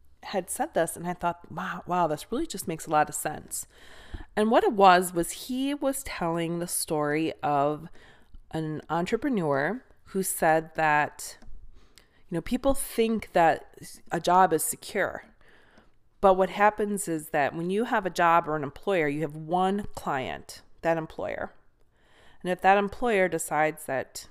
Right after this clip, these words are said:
they don't want you as a customer, or A K A employee anymore, they can pull it, you know, fire you,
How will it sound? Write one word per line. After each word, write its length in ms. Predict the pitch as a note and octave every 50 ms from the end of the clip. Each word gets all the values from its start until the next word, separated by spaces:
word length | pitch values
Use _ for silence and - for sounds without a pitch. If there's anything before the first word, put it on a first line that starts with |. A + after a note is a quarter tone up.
| - - -
they 100 | - E3
don't 120 | D#3+ D#3
want 280 | D#3 D#3 D#3 C3+ - -
you 100 | E3+ D3+
as 120 | C#3+ C3+
a 40 | -
customer, 640 | - - F3 D#3+ - - C#3 C3 B2 B2+ E3 A3 - - - F3+ -
or 240 | C#3+ C#3 - - - - - - -
A 120 | - C#3+
K 140 | - - -
A 160 | - C#3 D3+ D3+
employee 580 | C#3+ C#3 - - G#3 G#3 F#3+ D3+ C#3+ C#3 C#3+
anymore, 540 | C#3 C#3+ C#3 C#3 C#3 C3+ C#3 C#3 D#3 F3+ - _ - - - - - _ _ _ - - - - - -
they 120 | - G3+ G3
can 180 | - G#3+ G#3
pull 320 | G#3 - - D#4+ E4 C#4+ E3+
it, 140 | - - - - - - _ - - -
you 120 | G3+ F#3+
know, 260 | E3 D3+ D#3 F3 G#3 - - - A3 - -
fire 280 | F3 E3 E3 E3 E3
you, 540 | E3 E3 E3 E3 E3 E3 E3 E3 E3 E3 E3